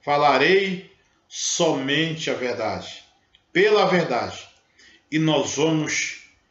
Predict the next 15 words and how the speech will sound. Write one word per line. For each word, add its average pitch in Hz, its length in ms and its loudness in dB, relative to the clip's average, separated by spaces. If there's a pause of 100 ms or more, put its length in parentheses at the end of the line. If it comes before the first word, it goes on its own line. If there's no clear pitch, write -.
(140)
em 170 120 -6
frente - 680 -4 (300)
com 151 100 -6
as 147 200 0
verdades 131 600 -2 (120)
de 143 140 -8
Deus. 95 560 -10 (400)
O - 40 -20
que - 80 -2
eu 147 60 0
não 139 120 -2
aceito 160 600 0 (800)
é 139 180 0
as 143 220 0
mentiras. 135 680 -2